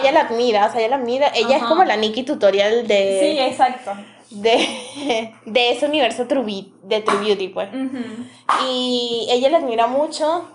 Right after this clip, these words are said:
Speaker 1: y ella empieza a trabajar con ella en el futuro y tal. Y
Speaker 2: Qué
Speaker 1: entonces
Speaker 2: genial.
Speaker 1: me gusta porque ella ahí, o sea, el cambio fue como más progresivo,
Speaker 2: Ujú.
Speaker 1: pero igual sí todavía le daba miedo. De hecho, los amigos se dieron cuenta ya, ella trabajando,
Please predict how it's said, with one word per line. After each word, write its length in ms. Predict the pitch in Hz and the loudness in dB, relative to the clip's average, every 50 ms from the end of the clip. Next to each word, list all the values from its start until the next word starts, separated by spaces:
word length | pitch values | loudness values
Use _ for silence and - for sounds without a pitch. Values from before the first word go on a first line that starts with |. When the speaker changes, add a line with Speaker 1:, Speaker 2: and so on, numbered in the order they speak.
| - - | -20 -14
Speaker 1:
y 140 | 240 233 233 | -4 -2 -2
ella 120 | 226 233 | 0 0
empieza 260 | 247 254 254 262 269 294 | -2 -4 -6 -8 -6 -2
a 20 | |
trabajar 360 | 294 - 254 233 214 - 175 | 0 2 2 2 0 -4 -4
con 160 | 175 202 208 | -4 -4 -4
ella 220 | 226 226 226 240 247 | -4 -4 -4 -4 -4
en 60 | 254 | -4
el 100 | 262 254 | -6 -8
futuro 560 | - - 180 170 190 208 214 226 240 240 240 | -10 -14 -12 -8 -6 -4 -2 -2 0 -2 -2
y 60 | 226 | -2
tal. 280 | 220 226 220 226 220 220 226 - - - - _ _ _ | 0 2 2 2 2 0 -4 -10 -18 -20 -20 _ _ _
Y 180 | - 277 277 285 | -8 -4 0 0
Speaker 2:
Qué 60 | 294 277 | 0 2
Speaker 1:
entonces 320 | - 302 320 320 339 359 | 2 0 0 2 2 2
Speaker 2:
genial. 280 | 349 302 214 240 302 320 | 2 2 0 -4 -4 0
Speaker 1:
me 140 | 339 339 | 0 4
gusta 520 | 349 392 403 370 370 - - 311 302 330 330 | 4 4 4 4 2 0 2 2 2 4 2
porque 500 | 285 269 269 269 247 240 240 - - - - | 0 -2 0 0 0 0 0 0 -4 -2 -2
ella 480 | 240 233 220 254 254 262 269 262 - - | -2 0 2 2 4 4 2 2 0 0
ahí, 440 | 240 269 302 320 285 269 285 294 - - | 0 2 2 2 0 -2 -4 -6 -6 -6
o 80 | 226 226 | -6 -2
sea, 240 | 247 233 214 208 | 0 2 2 2
el 180 | 233 240 233 233 | 2 0 -4 0
cambio 320 | - 254 240 247 240 254 | 0 0 0 2 0 -2
fue 140 | 254 247 277 | -2 -2 -4
como 160 | 302 294 254 | -4 -4 -4
más 260 | 208 202 196 185 - - - _ - | -2 -2 -4 -4 -4 -10 -18 _ -2
progresivo, 920 | 247 254 254 254 247 247 254 269 269 - 330 277 233 202 214 240 269 - - | 0 2 4 4 4 4 2 0 -2 -4 -4 -4 -2 -2 -2 -4 -4 -8 -12
Speaker 2:
Ujú. 560 | 262 262 254 254 262 247 240 240 247 254 - _ - | -14 -14 -14 -14 -16 -16 -16 -16 -16 -18 -20 _ -2
Speaker 1:
pero 160 | 233 240 233 | 0 0 0
igual 340 | 220 220 233 233 226 220 220 | 0 0 2 4 4 4 2
sí 240 | 220 - 226 220 220 | 0 -4 -8 -4 2
todavía 300 | 247 247 240 233 202 190 | 4 4 4 4 4 4
le 80 | 208 | 4
daba 220 | 214 196 185 196 202 | 6 6 4 4 2
miedo. 240 | 214 208 196 185 | 0 0 0 2
De 80 | 220 220 | 2 0
hecho, 160 | 220 220 233 | 0 -2 -4
los 160 | 240 254 254 | -4 -2 0
amigos 400 | 247 220 214 214 214 226 277 311 - | 0 -2 -2 -2 2 2 2 2 4
se 60 | 302 | 2
dieron 260 | 254 214 214 214 214 | 0 0 0 -2 -2
cuenta 300 | 214 233 240 254 254 277 | -2 -2 -2 -2 -4 -4
ya, 480 | 247 208 208 185 185 180 - - - _ _ - - | -2 0 0 2 2 0 -2 -6 -12 _ _ -8 -4
ella 260 | 226 214 214 220 226 | -2 -2 -2 0 2
trabajando, 800 | 285 269 254 220 190 196 208 214 202 202 202 214 262 320 349 339 | 2 2 4 2 0 -2 0 0 0 0 0 0 -2 -2 -2 -4